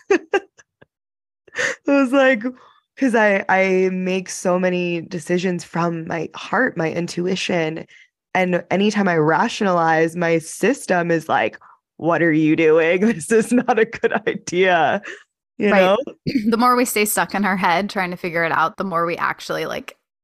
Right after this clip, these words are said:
Speaker 2: make it worse in our system
Speaker 1: Totally.
Speaker 2: because we're totally ignoring, like,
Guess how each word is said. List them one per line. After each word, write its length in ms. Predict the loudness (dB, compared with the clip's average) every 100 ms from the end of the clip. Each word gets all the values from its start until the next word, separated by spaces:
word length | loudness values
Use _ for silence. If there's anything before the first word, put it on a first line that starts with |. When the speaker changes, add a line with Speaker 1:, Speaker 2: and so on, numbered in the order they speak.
| _
Speaker 2:
make 240 | -2 0 0
it 120 | 0
worse 280 | 2 0 -2
in 120 | -2
our 120 | -2
system 800 | -2 -6 -4 -2 0 0 -2 -6 -6
Speaker 1:
Totally. 140 | -4
Speaker 2:
because 240 | -2 -2
we're 300 | -2 -2 -4 -10 _ _
totally 760 | -8 -4 0 2 2 0 -2 -6 -6
ignoring, 880 | -4 -2 0 0 2 4 4 0
like, 280 | -2 -4 -6